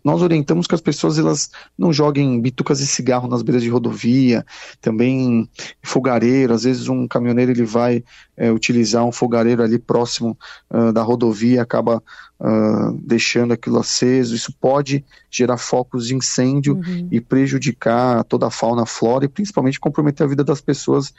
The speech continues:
Speaker 1: e dos motoristas, porque a fumaça, ela também prejudica a visibilidade dos condutores.
Speaker 2: Super.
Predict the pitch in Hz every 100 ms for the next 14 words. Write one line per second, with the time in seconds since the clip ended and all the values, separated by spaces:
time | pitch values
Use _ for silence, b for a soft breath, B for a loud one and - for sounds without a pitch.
0 | B B 151 170 160 165 175 160 147 113
1 | - 110 - 123 B B - 117 - 123
2 | 123 131 139 147 147 143 139 135 139 135
3 | 131 - 139 135 139 135 147 117 113 123
4 | 127 B B _ - 123 120 - 123 131
5 | 143 113 113 - - - 220 214